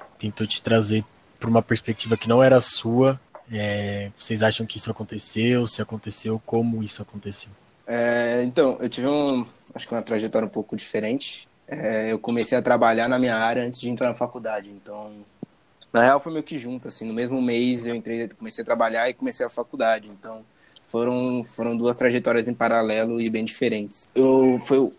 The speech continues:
Speaker 2: o único que tinha cota racial, né, na minha sala, teoricamente era o único negro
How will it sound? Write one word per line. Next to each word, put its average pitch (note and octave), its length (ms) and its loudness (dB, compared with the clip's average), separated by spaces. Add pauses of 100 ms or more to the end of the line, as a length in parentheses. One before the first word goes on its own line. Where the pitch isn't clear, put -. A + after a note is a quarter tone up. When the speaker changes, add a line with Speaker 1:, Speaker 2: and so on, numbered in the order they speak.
(320)
Speaker 2:
o - 300 -4
único C#3+ 300 4
que - 100 -12
tinha C#3 240 0
cota A#2+ 960 2 (340)
racial, A#2 600 -4 (460)
né, A2 220 -6
na B2 120 -2
minha G#2+ 140 -6
sala, A#2+ 380 -2 (140)
teoricamente A2+ 640 0
era G#2+ 120 -2
o A2 180 -4
único G#2+ 260 -8
negro G#2+ 420 -4